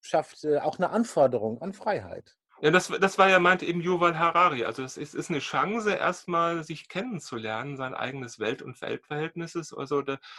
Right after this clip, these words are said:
Speaker 2: also er ist ja da sehr vorsichtig, er macht da keine Ideologie raus, aber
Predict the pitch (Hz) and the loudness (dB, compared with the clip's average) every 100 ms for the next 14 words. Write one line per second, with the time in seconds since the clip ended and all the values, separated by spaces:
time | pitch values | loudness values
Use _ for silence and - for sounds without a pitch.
0 | - - 156 165 190 190 160 147 143 - | -8 0 4 6 6 8 8 8 4 4
1 | 120 123 117 - 113 - 117 123 139 - | 2 2 -2 -8 -10 -6 -4 -2 -2 -4
2 | 123 127 127 120 120 107 135 156 151 151 | -8 -8 -8 -8 -10 -8 -6 -2 4 6
3 | 165 160 - 139 | 6 4 2 4